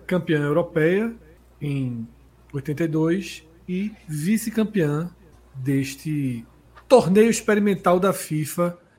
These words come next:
Agora a gente vai, a partir, a partir de vitória, aquela aproximação pro público, tá?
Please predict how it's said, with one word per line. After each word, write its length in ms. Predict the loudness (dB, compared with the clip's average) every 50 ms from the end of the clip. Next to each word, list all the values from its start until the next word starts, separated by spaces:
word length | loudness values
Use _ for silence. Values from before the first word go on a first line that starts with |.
| _ _ _ 0
Agora 320 | 0 2 4 6 6 6 6
a 60 | 6
gente 200 | 4 2 0 2
vai, 160 | 4 4 4
a 60 | 4
partir, 720 | 4 2 0 0 0 -4 -6 -2 0 2 2 2 -2 -6 -10 _ _ _ _ _ _ _
a 80 | -14 -6
partir 260 | -2 -2 -2 -2 -2
de 100 | -2 -2
vitória, 420 | -2 -2 0 4 6 6 6 6 4
aquela 200 | 2 2 2 2
aproximação 960 | 2 0 -2 0 0 2 2 2 2 0 -2 0 0 2 2 0 -2 -6 -8 -14 -20 _ _ _ _ _ -20 -20 -20 -20 -20 -20 -18 _ -4
pro 640 | 0 0 2 2 4 2 2 2 2 0 -2 -4 -12 _ _ -20 -20 _ _ _ 4
público, 440 | 4 4 4 4 0 -2 -2 -4
tá? 380 | -4 -2 -2 -2 -2 -2 -6